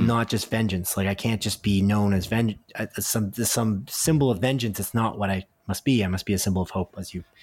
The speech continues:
Speaker 1: Yeah.
Speaker 2: alluded to earlier. So, yeah. Okay, now I'm really wrapping this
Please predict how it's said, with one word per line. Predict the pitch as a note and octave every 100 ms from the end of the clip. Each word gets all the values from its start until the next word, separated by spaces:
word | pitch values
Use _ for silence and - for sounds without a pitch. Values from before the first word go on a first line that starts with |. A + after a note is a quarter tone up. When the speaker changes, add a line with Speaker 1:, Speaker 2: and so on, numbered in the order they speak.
| - - -
Speaker 1:
Yeah. | G2
Speaker 2:
alluded | F2 -
to | F#2
earlier. | F#2 F#2 F2+ - - - -
So, | - C#3
yeah. | A#2+ - -
Okay, | C3+ D#3
now | F3 G#3+
I'm | B3+ F3
really | F#3+ C#3+
wrapping | A#2 G#2 G#2
this | G2+ - -